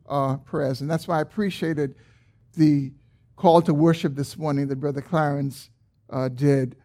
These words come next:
as he took us back to this first prayer of the Apostle Paul. Brothers and sisters, let's pray this prayer for ourselves and for one another,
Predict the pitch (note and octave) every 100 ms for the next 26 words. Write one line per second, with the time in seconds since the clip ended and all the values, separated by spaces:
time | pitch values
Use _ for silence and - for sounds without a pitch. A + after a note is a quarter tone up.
0 | - D3 C#3+ D3 - G3 F3+ F3+ D3 D#3+
1 | D#3+ D3+ D3 - D3 D#3+ - - G3 F#3
2 | - F3+ D#3 C#3+ - _ - C#3 C#3 C#3+
3 | D#3 B2+ D3 - B2+ C3 E3 F#3 F3 E3
4 | G3 F#3+ F3 - - G#3 - - G#3+ A3
5 | A#3+ G#3 G3 - F3+ E3 D3+ E3+ D3+ C#3+
6 | _ - C#3+ C#3+ - D#3 C#3 C3+ B2+ C#3
7 | C3+ B2 A#2 A2+ A2